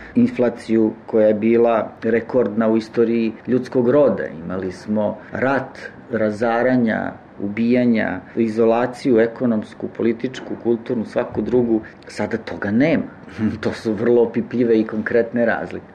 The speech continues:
Šta je, međutim, ostalo isto? Sa tim režimom inaugurisan je formalno jedan sistem, pre svega politički sistem, koji je nasledio onaj prethodni, ja bih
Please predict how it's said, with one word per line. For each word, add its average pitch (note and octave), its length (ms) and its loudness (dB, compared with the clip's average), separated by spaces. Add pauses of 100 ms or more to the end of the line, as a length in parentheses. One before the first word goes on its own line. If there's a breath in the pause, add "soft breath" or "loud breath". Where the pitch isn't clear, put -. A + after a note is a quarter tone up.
Šta - 340 -6
je, D#3 480 4
međutim, A#2+ 540 0
ostalo A#2+ 400 2
isto? - 420 0 (300)
Sa A3 420 0 (100)
tim F#3 200 4
režimom E3+ 720 4 (320 loud breath)
inaugurisan C#3 840 4
je B2+ 300 2 (160)
formalno C#3 720 2 (220)
jedan C3 320 4
sistem, C3 640 0 (220)
pre D#3+ 140 2
svega D3+ 480 4 (160)
politički D3 560 2
sistem, C#3+ 540 0 (180)
koji C#3+ 200 0
je C#3 60 4
nasledio D3+ 640 4
onaj D#3+ 180 2
prethodni, D3 640 2 (160)
ja D#3 120 4
bih D3+ 220 -2